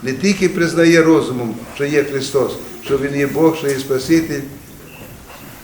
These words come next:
а яка довірила себе Христу, віддала себе в руки Христу, то є справжній християнин. І та людина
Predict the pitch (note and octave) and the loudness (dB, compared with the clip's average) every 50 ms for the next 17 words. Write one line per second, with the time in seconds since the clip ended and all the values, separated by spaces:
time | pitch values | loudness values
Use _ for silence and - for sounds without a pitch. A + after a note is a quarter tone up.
0 | - - - - - - - - D3 D3 D3 D3 C#3+ D3 D3 C#3+ - E3+ E3+ E3+ | -20 -20 -20 -20 -18 -6 0 4 6 6 6 4 4 2 2 2 4 4 6 6
1 | E3+ E3 - - - - - - - - - - - - - - - - - E3+ | 4 2 0 -4 -10 -14 -14 -16 -16 -18 -20 -20 -20 -20 -20 -20 -8 0 2 2
2 | F3 E3 G3+ G#3+ F#3+ E3 D#3+ D3+ C#3+ - - D#3 C3+ C3+ C3+ B2 - C3 C3 B2+ | 4 6 6 6 6 6 4 2 2 0 -2 -2 0 0 0 0 0 -4 -4 -4
3 | - - - A2+ G2 - - - - D3 C#3 - F#3 F#3 F#3+ F#3 E3+ - F3 E3 | -4 -6 -6 -6 -6 -6 -8 -8 -8 -6 2 6 6 6 6 6 2 -2 -2 0
4 | E3+ E3+ E3 E3 D#3 - C#3+ C3 A2+ - C3 A#2+ - - - A#2+ F#2+ E2 - - | 2 2 4 4 2 2 -2 -10 -8 -8 -8 -8 -8 -10 -8 -8 -10 -10 -12 -14
5 | - - - - - - - - - - - - - - - - - - - - | -18 -18 -20 -18 -16 -14 -12 -10 -8 -8 -10 -10 -12 -16 -16 -18 -20 -20 -14 -4
6 | - E3 F3 G3 F#3 - - - D#3 E3+ F3+ F3 - D#3+ D#3+ D#3+ E3 D#3 - - | 2 4 4 6 4 2 2 4 4 6 6 6 4 0 -2 0 -2 -4 -4 -2
7 | - D3+ D3 C#3+ C#3 C3+ A#2+ G2+ F2+ - - - - - - - - - - - | 0 2 2 2 2 0 -2 -4 -4 -6 -12 -14 -16 -16 -18 -20 -20 -20 -20 -20
8 | - - - - - - - - - - - - - - - - - - C#3+ D#3 | -20 -20 -20 -20 -20 -20 -20 -20 -20 -20 -20 -20 -20 -20 -20 -16 -8 -2 2 2
9 | D#3 D3+ D3+ D3 - - - - F3+ F#3+ F#3 F3+ E3+ C#3+ E3+ G3 G3 F#3+ F#3+ F3+ | 2 2 2 0 -4 -6 0 4 6 6 6 6 4 6 6 6 6 8 6 6
10 | F3 | 4